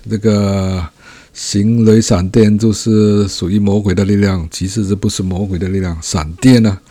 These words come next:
其实是上帝耶和华的大能。当他一刹那判这个路西弗的时候，他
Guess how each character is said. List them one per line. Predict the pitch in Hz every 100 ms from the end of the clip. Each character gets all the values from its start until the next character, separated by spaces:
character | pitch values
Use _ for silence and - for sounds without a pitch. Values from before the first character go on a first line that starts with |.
| - - - _ _
其 | - 104
实 | - 110
是 | - 113 110 101 92 85 85 85 -
上 | _ - 120
帝 | 104 117
耶 | 117 117
和 | 95 107 104
华 | 98 95
的 | 98
大 | 101 110 90
能。 | 80 80 - _ - - _ _
当 | 101 101
他 | 113 104 101 82
一 | 123
刹 | 117 - 120
那 | 107 107 104 _
判 | - 131 123 104
这 | 107
个 | - 101 95 87 - - - - - - -
路 | 101
西 | - 117
弗 | 104 107
的 | 101
时 | 98 101
候， | 98 92
他 | - - 107 104